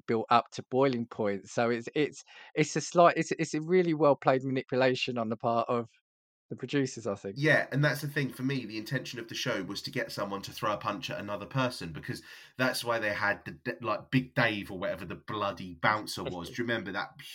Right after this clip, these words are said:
Speaker 2: huge bald dude who was on that
Speaker 1: Yeah,
Speaker 2: show,
Speaker 1: yeah.
Speaker 2: like, played the bouncer? The reason
Speaker 1: Steve,
Speaker 2: that
Speaker 1: I
Speaker 2: he's
Speaker 1: think, wasn't it?
Speaker 2: Yeah, Steve, Steve, Security Steve.
Speaker 1: <laughs>
Speaker 2: And the reason that he's got a character is because they're playing into that fact. Because in reality,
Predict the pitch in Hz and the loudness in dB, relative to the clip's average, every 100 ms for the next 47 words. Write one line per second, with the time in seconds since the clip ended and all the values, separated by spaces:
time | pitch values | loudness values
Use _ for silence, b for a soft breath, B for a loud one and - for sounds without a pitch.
0 | - 147 131 120 104 - 117 113 107 98 | 4 8 8 8 0 -6 -2 -2 -4 -8
1 | - 92 85 85 - 95 90 90 92 87 | -6 -4 -4 -4 -8 -8 -6 -6 -6 -4
2 | 117 110 104 - - 113 104 104 - 107 | 0 2 0 -4 -4 -2 0 -2 -2 -2
3 | 98 87 104 85 90 104 127 135 165 160 | -2 0 0 0 -8 0 2 6 6 6
4 | 120 101 - 113 123 139 117 143 107 - | 4 2 4 0 2 -2 2 4 6 2
5 | - - 135 104 - 143 107 - 127 135 | -2 4 4 4 0 0 0 -4 -2 0
6 | 120 117 - 123 95 139 B B 123 131 | 0 -2 -2 0 0 -4 B B 2 4
7 | 156 139 143 127 135 123 135 113 - 131 | 4 2 0 2 2 2 -2 -2 -2 0
8 | 135 - - 82 90 120 - - 123 113 | 0 -2 -8 -6 -6 -8 -10 -6 -4 -4
9 | 110 - 123 120 113 107 110 110 104 104 | -6 -2 0 0 -2 -6 -10 -8 -6 -8
10 | - 113 87 - - 165 180 180 170 156 | -4 -4 -4 -12 -10 -4 -2 0 0 0
11 | 82 85 127 | -2 -6 -6